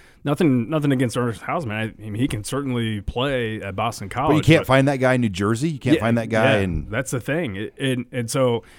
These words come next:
Speaker 1: and that's why I say is y-, these schools obviously feel like it's not a waste of their time to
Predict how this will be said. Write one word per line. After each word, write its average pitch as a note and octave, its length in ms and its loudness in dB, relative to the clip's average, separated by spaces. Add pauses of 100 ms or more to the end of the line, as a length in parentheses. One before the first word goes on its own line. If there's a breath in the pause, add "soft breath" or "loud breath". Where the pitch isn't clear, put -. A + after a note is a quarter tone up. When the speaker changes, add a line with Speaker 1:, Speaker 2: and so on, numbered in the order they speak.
(180 soft breath)
Speaker 1:
and B2+ 80 0
that's D3 160 2
why B2 300 2
I G#2 40 -2
say C3+ 380 -6
is G#2 300 -8 (100)
y-, B2+ 140 -10 (400)
these C3 220 0
schools D3+ 260 2
obviously C3+ 440 -2
feel D3 240 0
like A2+ 160 0
it's G2+ 200 -8
not A#2+ 180 -2
a A#2 60 0
waste A2 280 -2
of A2+ 40 -8
their G2 100 -6
time G2 800 -6
to G2 480 -6